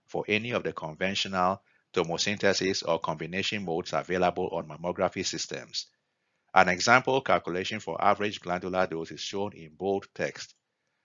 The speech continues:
Note that this conversion factor table is for moly-moly target filter combination. For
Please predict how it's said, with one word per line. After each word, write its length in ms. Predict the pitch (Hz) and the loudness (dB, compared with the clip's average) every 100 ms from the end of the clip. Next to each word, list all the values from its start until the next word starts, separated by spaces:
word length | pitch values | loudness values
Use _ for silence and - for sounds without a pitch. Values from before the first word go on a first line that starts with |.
| _ | _
Note 360 | 95 107 131 - | -2 4 4 8
that 180 | 104 98 | 6 6
this 180 | 123 - | 4 0
conversion 640 | 95 82 98 101 110 107 | -2 -2 2 2 0 -6
factor 460 | - 95 - 92 - | -2 -2 0 -4 -4
table 340 | 90 85 87 | -6 -6 -6
is 140 | 85 - | -8 -8
for 200 | 82 82 | -10 -6
moly-moly 800 | 98 107 113 95 90 90 90 - | -6 -6 -6 -6 -4 -4 -8 -4
target 360 | 104 98 101 98 | 0 0 0 -6
filter 340 | 90 85 87 | -8 -6 -6
combination. 760 | - 78 73 80 85 - 69 _ _ _ _ _ _ | -6 -14 -14 -12 -10 -10 -12 _ _ _ _ _ _
For 220 | - 87 | -2 4